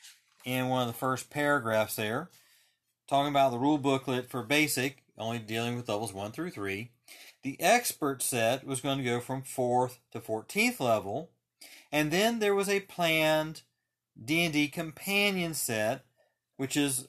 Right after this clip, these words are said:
all of your character classes from fifteenth to thirty-sixth experience, level of experience. That never happened,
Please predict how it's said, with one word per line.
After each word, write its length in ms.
all 200
of 100
your 100
character 340
classes 440
from 180
fifteenth 560
to 80
thirty-sixth 540
experience, 760
level 240
of 80
experience. 500
That 220
never 300
happened, 600